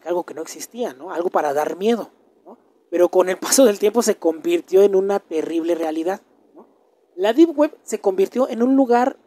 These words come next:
más libre que el internet convencional y donde se traficaban, por así decirlo, cualquier pendejada imaginable. Todos sabemos que cualquier cosa manejada por ahí, y los metrajes de,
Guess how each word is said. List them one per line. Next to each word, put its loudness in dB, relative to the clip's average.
más -4
libre 0
que -4
el -4
internet -6
convencional 0
y 2
donde 4
se 4
traficaban, 0
por -20
así -10
decirlo, -2
cualquier -4
pendejada -6
imaginable. -14
Todos 2
sabemos 2
que -12
cualquier -4
cosa 0
manejada -6
por 0
ahí, -2
y -16
los -4
metrajes -12
de, -2